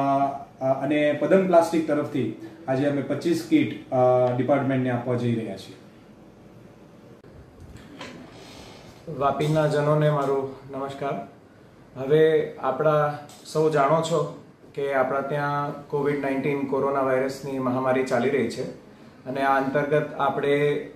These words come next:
Speaker 2: અ, આરોગ્ય વિભાગ અને પ્રાઇવેટ એસોસિએશન્સ, એન જી ઓ બધા મહેનત કરી રહ્યા છે કે આ બીમારી, અ, લોકોને વધુ પડતું તકલીફ ના આપે અને આપણા ત્યાં વાયરસ ના થાય અને આ બીમારી ના ફેલાય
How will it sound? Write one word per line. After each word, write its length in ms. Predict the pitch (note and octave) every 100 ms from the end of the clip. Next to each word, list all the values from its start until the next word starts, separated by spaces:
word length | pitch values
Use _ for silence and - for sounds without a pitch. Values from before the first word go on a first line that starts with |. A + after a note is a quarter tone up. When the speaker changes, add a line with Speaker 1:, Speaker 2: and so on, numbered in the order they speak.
| -
Speaker 2:
અ, 40 | C#3
આરોગ્ય 600 | C3+ B2+ C3+ C#3+ C#3+ D3
વિભાગ 480 | D3 C3+ C#3+ C#3
અને 640 | - C3+ C#3 C#3 C#3 C#3 C3 - - -
પ્રાઇવેટ 380 | - C3 C3 C3
એસોસિએશન્સ, 920 | C#3+ D3+ C3+ D3 C3+ - C#3+ C#3+ C#3 B2+
એન 160 | B2+
જી 160 | B2+ C#3
ઓ 160 | C#3
બધા 240 | C3 A#2+ C3+
મહેનત 360 | B2 C3 -
કરી 180 | C#3 C3+
રહ્યા 200 | C3+ C3+
છે 160 | C3+ C3+
કે 120 | C#3+
આ 100 | C3+
બીમારી, 460 | C3 B2+ C3+ C3 A#2 - - - - -
અ, 280 | B2+ B2+ C3
લોકોને 380 | B2+ B2+ C#3+ C#3+
વધુ 260 | B2+ B2+
પડતું 800 | C#3+ C#3 C3 D3 C#3+ C#3+ - - -
તકલીફ 440 | B2+ C#3+ C#3+ C3+
ના 80 | C3
આપે 380 | C#3 C3 C#3 C#3
અને 200 | C3+ C3+
આપણા 280 | B2 C3
ત્યાં 320 | C3 C#3 C3+ C3
વાયરસ 420 | A#2+ B2+ C3+ -
ના 200 | C3 C3+ B2+
થાય 280 | C3+ A#2+ G#2 - - - -
અને 260 | B2 B2+ C3
આ 160 | C3+
બીમારી 380 | B2+ C3 C#3 C#3
ના 200 | C3 C#3
ફેલાય 440 | - C3 C3 C#3